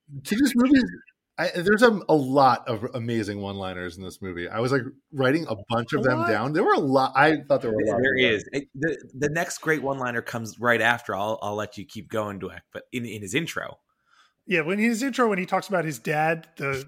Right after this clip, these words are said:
Speaker 3: Yes.
Speaker 2: lighting king of the wherever. I think I wrote that <laughs> line down.
Speaker 3: Like
Speaker 2: So we
Speaker 3: Southern
Speaker 2: meet
Speaker 3: Philadelphia.
Speaker 2: Yeah, we meet, uh, Tony Perkis, um, who comes in and says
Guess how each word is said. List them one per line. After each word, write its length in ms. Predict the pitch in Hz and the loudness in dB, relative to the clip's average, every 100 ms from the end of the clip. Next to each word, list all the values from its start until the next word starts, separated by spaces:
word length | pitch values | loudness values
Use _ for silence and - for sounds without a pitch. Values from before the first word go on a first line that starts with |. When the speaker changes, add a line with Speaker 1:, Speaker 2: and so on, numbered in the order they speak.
| 147 | -2
Speaker 3:
Yes. 120 | 147 | 2
Speaker 2:
lighting 360 | 151 170 175 175 | 4 2 -2 -4
king 340 | - 190 185 | -4 -2 0
of 200 | 180 147 | 0 0
the 220 | 185 160 | 0 0
wherever. 760 | 156 160 156 160 165 180 185 190 _ _ 151 | 0 0 0 0 0 -2 -2 -8 _ _ -12
I 40 | |
think 160 | 160 165 | -6 -4
I 40 | |
wrote 220 | 147 143 | -2 -4
that 100 | 170 | -8
<laughs> 140 | 160 - | -14 -12
line 140 | 208 - | -12 -12
down. 180 | 208 156 - - | -14 -14 -18 -8
Speaker 3:
Like 260 | 120 123 - | 0 0 2
Speaker 2:
So 120 | 208 | 2
we 40 | 156 | 4
Speaker 3:
Southern 200 | 123 180 | 4 0
Speaker 2:
meet 120 | 247 | 0
Speaker 3:
Philadelphia. 640 | 113 110 110 110 123 127 127 - _ _ _ _ | 0 2 2 0 -4 -4 -8 -20 _ _ _ _
Speaker 2:
Yeah, 140 | 214 143 | -6 -4
we 160 | 160 | -2
meet, 260 | 180 220 202 _ _ _ _ | -2 -2 -4 _ _ _ _
uh, 320 | 170 147 143 143 | -4 -2 -2 -4
Tony 240 | - 208 214 | -4 -2 -2
Perkis, 720 | - 180 175 156 - - - _ _ | -2 -4 -2 -6 -6 -16 -20 _ _
um, 640 | 151 143 135 135 131 131 156 _ _ - | -8 -6 -6 -8 -10 -14 -18 _ _ -16
who 100 | 151 | -12
comes 320 | - 170 156 | -6 -4 -2
in 260 | 151 143 156 | -2 -2 -6
and 120 | 139 | -12
says 300 | - 151 - | -8 -8 -8